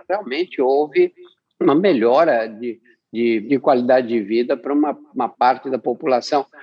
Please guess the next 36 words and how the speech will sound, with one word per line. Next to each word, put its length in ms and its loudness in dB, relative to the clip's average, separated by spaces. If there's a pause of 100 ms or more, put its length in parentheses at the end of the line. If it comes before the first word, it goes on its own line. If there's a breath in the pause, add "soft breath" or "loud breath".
(160 loud breath)
Mas 140 0
a 80 4
vida, 300 -2
o 40 -4
que 140 -6
a 60 -2
gente 260 -4
considerava 800 -2
classe 380 -4
média 360 -6
no 120 -6
Brasil, 760 -6
é 60 -20
uma 240 0
vergonha 680 0
em 60 -4
termos 360 -6
mundiais, 680 -2
né? 80 -14 (640 soft breath)
Classe 300 2
média 320 4
é 40 6
a 40 -2
pessoa 420 0
que 160 2
mora 380 2
na 280 -4
periferia 640 -2
de 100 -4
uma 160 -6
cidade 460 -4
brasileira, 640 -4
são 220 0
todas 300 2
muito 240 -2
semelhantes 840 -4